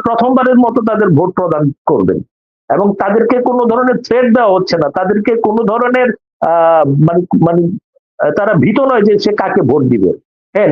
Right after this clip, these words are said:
নির্বাচনী মাঠে কিছু কিছু সহিংসতা হচ্ছে, যেমন বিএনপির নিজেদের ভিতরে অনেক সময় সহিংসতা হচ্ছে, কারণ কে মাঠটা দখল করবে। তো জামাত, বিএনপি বা অন্যান্য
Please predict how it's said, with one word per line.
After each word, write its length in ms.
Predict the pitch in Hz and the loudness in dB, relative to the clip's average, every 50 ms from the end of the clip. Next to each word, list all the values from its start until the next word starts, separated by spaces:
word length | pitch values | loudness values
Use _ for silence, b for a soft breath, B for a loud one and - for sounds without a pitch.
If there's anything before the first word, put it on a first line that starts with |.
| 151 | 2
নির্বাচনী 480 | 175 185 185 220 220 214 233 226 240 233 208 180 | 2 2 0 0 0 0 0 2 2 2 2 0
মাঠে 240 | 175 - 190 214 226 226 - - _ _ _ _ _ _ _ _ _ _ _ _ _ - - - | 0 -2 -2 -2 -2 -2 -6 -10 _ _ _ _ _ _ _ _ _ _ _ _ _ -16 -6 -4
কিছু 160 | 180 - 220 214 | -2 0 0 0
কিছু 160 | 226 185 233 - | 0 0 0 -2
সহিংসতা 600 | - 180 185 170 196 220 190 - 220 208 226 214 190 | -2 -2 0 0 0 0 0 -2 -2 -2 -2 -2 0
হচ্ছে, 240 | 214 214 214 - 214 226 B B B _ - 135 | -2 -2 -2 -2 -2 -2 B B B _ -2 -2
যেমন 180 | 175 190 208 208 170 147 | 0 0 2 2 2 2
বিএনপির 420 | 202 220 233 233 202 - 247 233 202 202 | 2 2 0 0 0 0 0 2 2 2
নিজেদের 300 | 226 196 240 226 277 277 277 - | 4 2 2 2 4 4 4 4
ভিতরে 280 | 269 277 269 277 254 254 233 208 | 4 2 2 2 2 2 2 2
অনেক 140 | 214 202 214 - | 0 0 0 -2
সময় 200 | 202 202 185 - - | -2 -2 -2 -2 -2
সহিংসতা 480 | 170 170 170 160 147 - 151 135 - 127 107 | 0 0 0 0 0 -2 -2 -4 -2 -2 -2
হচ্ছে, 280 | 98 - - - - - - - _ _ _ _ _ _ _ _ _ _ - | -2 -4 -6 -6 -6 -6 -6 -6 _ _ _ _ _ _ _ _ _ _ -2
কারণ 180 | 202 202 220 214 208 - | -2 0 0 -2 -2 -2
কে 100 | - 254 254 240 208 | 0 0 0 0 0
মাঠটা 280 | 196 196 196 - - 208 180 170 | -2 -4 -4 -4 -4 -2 -2 -2
দখল 200 | 147 - 156 147 135 135 | -2 0 -2 -2 -2 0
করবে। 220 | 127 104 92 87 78 - _ _ _ _ _ _ _ _ | -2 0 0 -2 -2 -4 _ _ _ _ _ _ _ _
তো 80 | 185 175 175 151 123 120 | -2 0 0 2 2 0
জামাত, 280 | 185 170 185 220 226 208 196 | 0 0 0 0 0 2 2
বিএনপি 360 | 196 220 220 220 208 208 226 220 208 | 2 2 2 0 0 0 0 0 0
বা 60 | 214 196 196 | 0 2 2
অন্যান্য 260 | 202 208 214 214 | 2 0 0 0